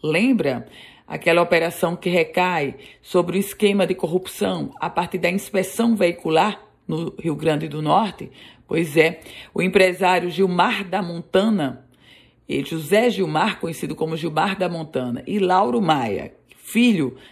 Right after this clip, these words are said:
da ex-governadora Vilma de Faria, foram condenados. Sentença do magistrado Bruno Montenegro. Os documentos,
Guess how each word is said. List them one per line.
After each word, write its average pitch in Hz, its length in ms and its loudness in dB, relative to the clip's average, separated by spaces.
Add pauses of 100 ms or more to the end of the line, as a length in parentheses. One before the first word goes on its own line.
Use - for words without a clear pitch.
(120)
da 147 180 2
ex-governadora 156 1080 2
Vilma 190 360 0
de 208 80 0
Faria, 156 600 0 (260)
foram 165 520 2 (380)
condenados. 165 920 0 (320)
Sentença 180 680 2
do 165 120 -2
magistrado 165 1000 0
Bruno 247 720 0
Montenegro. 151 1040 -2 (920)
Os 170 600 2
documentos, 170 960 2